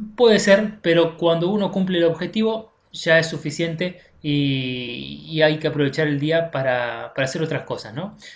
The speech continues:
Con lo cual, les recuerdo, curso presencial veintinueve de abril, cupos limitados, así que contáctense, bullfinanzas arroba gmail punto com,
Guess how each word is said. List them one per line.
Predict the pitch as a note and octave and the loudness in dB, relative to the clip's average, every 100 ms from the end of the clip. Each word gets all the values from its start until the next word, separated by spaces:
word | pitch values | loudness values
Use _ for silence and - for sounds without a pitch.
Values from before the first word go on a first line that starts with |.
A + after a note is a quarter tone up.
| - _ _ - | -20 _ _ 0
Con | A3+ | 4
lo | A3 | 8
cual, | G#3+ D3 D3 | 8 8 8
les | F#3+ | 4
recuerdo, | G#3+ G#3+ E3+ G#2+ A2+ - _ _ | 4 4 4 4 0 -10 _ _
curso | A3+ A3 G3 | -4 -2 0
presencial | E3+ F3 E3 G#3+ G#3+ D#3 | -2 -2 6 6 6 0
veintinueve | D#3+ D#3+ F3+ F#3+ E3+ | 0 0 0 2 4
de | |
abril, | D#3+ F3 A3 - - _ - | 4 4 0 -2 -16 _ -4
cupos | C4+ - E3+ | -2 0 2
limitados, | D#3+ D3 G3 G3 F#3+ | 2 4 6 4 4
así | C#3 - | -4 -8
que | D#3+ D#3+ | -6 -6
contáctense, | D3 C#3 D#3 D3+ C#3 G3+ G#3+ | -4 -2 -2 -2 -2 -4 -4
bullfinanzas | D#3 D3 D#3+ D#3+ D#3 D3+ C#3+ | -6 -4 -4 -4 -4 -4 -6
arroba | C#3+ C#3+ | -4 -4
gmail | C#3+ D#3 D3 C#3 | -4 -4 -4 -4
punto | C#3+ D3+ | -4 -2
com, | F3+ G#3+ | 0 0